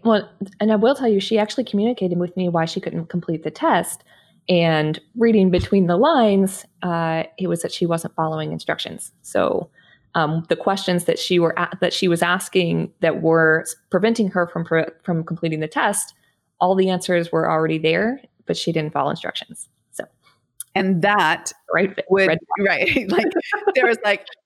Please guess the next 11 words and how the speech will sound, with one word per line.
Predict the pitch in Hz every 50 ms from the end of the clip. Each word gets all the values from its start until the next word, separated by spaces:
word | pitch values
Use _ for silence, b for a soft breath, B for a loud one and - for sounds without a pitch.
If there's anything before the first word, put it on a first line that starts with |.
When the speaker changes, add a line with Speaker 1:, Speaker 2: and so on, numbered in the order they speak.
| _ _ -
Speaker 2:
"I | 185 214 254 285
need | 262 208 180 170 -
someone | - 170 180 185 226
who | 208 202 196
can | 247 226
follow | 226 - 233 247 262 277
instructions. | 285 294 - - 403 392 - - 240 180 156 - 165 - -
I | 190 208 220 240 240
Speaker 1:
Right. | 190 175 156 143 - -
Speaker 2:
cannot | 214 226 214 202 208 226 214 -
be | 240 226 226 226 226 -